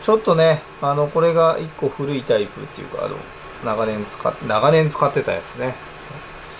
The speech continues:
やっぱボロくなってしまったので、やっぱ新品のね、これを組んでいきましょう。じゃーん。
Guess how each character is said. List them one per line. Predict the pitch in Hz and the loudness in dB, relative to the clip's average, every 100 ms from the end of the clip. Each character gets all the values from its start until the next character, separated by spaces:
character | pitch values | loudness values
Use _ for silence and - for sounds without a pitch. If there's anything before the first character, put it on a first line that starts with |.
| - - - - - - | -16 -16 -16 -16 -16 -10
や | 113 | -4
っ | |
ぱ | 107 | -4
ボ | 104 117 | -2 2
ロ | 139 147 | 4 4
く | 156 | 4
な | 147 | 2
っ | 135 | 2
て | 107 | -6
し | - 95 | -10 -8
ま | 95 | -8
っ | 92 - | -8 -6
た | 98 | -6
の | 90 87 | -6 -4
で、 | 95 107 110 - - - - | -2 0 -2 -8 -16 -16 -10
や | - | -10
っ | |
ぱ | 98 | -10
新 | - 107 107 | -8 -8 -6
品 | 113 107 | -6 -4
の | 110 | -4
ね、 | 123 - - - - - - - - - - - | -6 -12 -16 -16 -16 -16 -16 -16 -16 -14 -14 -12
こ | |
れ | 101 110 | -8 -6
を | 113 | -6
組 | - 151 | -4 -2
ん | 147 | 0
で | 156 | 0
い | |
き | 151 | -2
ま | 151 | 0
し | 190 | -2
ょ | |
う。 | 165 - - - - - - - - | -4 -8 -14 -16 -16 -16 -16 -12 -6
じ | |
ゃ | 165 | -4
ー | |
ん。 | 170 170 175 175 175 175 175 180 180 185 185 185 | -4 -4 -4 -4 -4 -6 -6 -6 -6 -6 -6 -6